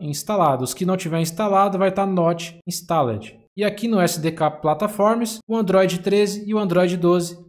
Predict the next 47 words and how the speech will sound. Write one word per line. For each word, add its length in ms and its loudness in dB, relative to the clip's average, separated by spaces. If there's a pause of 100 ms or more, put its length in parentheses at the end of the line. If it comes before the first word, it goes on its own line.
(220)
já 120 0
foi 420 -2 (140)
instalado. 600 0
Podemos 380 -2
vir 160 -4
aqui, 280 -4
clicar 360 -6
em 120 -2
OK. 580 -2
Agora, 320 2
o 20 -2
que 120 -4
que 80 -2
a 40 2
gente 140 0
vai 140 0
fazer? 480 -2
Ainda 240 0
tem 120 -4
mais 240 0
algumas 340 2
configurações 800 0
que 60 -14
você 220 -2
precisa 420 -4
fazer. 480 -4 (180)
Você 180 -2
pode 280 2
vir 160 2
aqui 180 -4
em 140 -2
Customize. 1000 -4 (100)
Aqui 220 -8
você 300 0
tem 560 -2
o 40 -20
tema 380 2
da 160 4
I 40 0
D 120 -2
E 220 2
que 140 -10
você 260 -6
pode 420 -4
tá 160 -2
utilizando, 640 -2
né? 340 -4